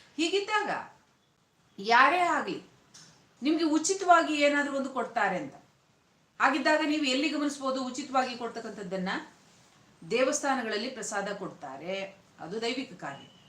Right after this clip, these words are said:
ಇನ್ನಿತರ ಜಾಗಗಳಲ್ಲಿ, ದೇವಸ್ಥಾನದಲ್ಲಿ ಹಣ ಇರ್ತಕ್ಕಂಥವ್ರು ಅಥವಾ ಹರಕೆ ಮಾಡಿರ್ತಕ್ಕಂಥವ್ರು ಅಥವಾ ದೋಷ ಇರ್ತಕ್ಕಂಥವ್ರು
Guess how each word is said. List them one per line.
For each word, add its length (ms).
ಇನ್ನಿತರ 380
ಜಾಗಗಳಲ್ಲಿ, 600
ದೇವಸ್ಥಾನದಲ್ಲಿ 1000
ಹಣ 320
ಇರ್ತಕ್ಕಂಥವ್ರು 720
ಅಥವಾ 240
ಹರಕೆ 280
ಮಾಡಿರ್ತಕ್ಕಂಥವ್ರು 880
ಅಥವಾ 200
ದೋಷ 320
ಇರ್ತಕ್ಕಂಥವ್ರು 920